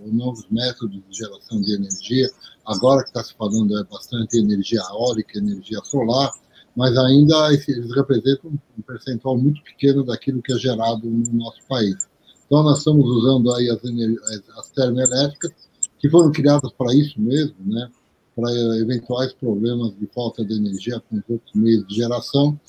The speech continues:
elas substituírem. Agora, é caro e polui o ambiente, mas é o que temos, né? Não dá pra, pra,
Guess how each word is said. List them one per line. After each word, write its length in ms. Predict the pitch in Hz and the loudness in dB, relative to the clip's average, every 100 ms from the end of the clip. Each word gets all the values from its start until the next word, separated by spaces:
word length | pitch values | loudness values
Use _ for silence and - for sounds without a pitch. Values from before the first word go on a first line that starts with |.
| - _ _ | -20 _ _
elas 580 | 123 131 139 143 - - _ _ _ _ _ | -2 2 4 2 -2 -16 _ _ _ _ _
substituírem. 800 | 160 147 147 165 180 160 131 104 | 4 4 2 0 6 8 8 2
Agora, 500 | 98 135 - 120 113 | 0 -10 -8 -4 -2
é 60 | 147 | -2
caro 560 | - 156 160 185 202 220 | -4 -2 0 0 2 2
e 80 | |
polui 400 | - 285 185 170 | 2 2 6 6
o 20 | 208 | 6
ambiente, 480 | 202 165 151 - | 4 4 2 -2
mas 240 | 104 139 127 | -2 2 4
é 80 | 147 | 2
o 80 | |
que 140 | 147 - | 0 0
temos, 360 | 226 208 120 | 0 2 -2
né? 200 | 101 127 127 | -4 -4 -4
Não 160 | 117 | -4
dá 180 | 113 127 | -4 -6
pra, 200 | - 151 | -8 -8
pra, 320 | 147 135 127 | -6 -8 -8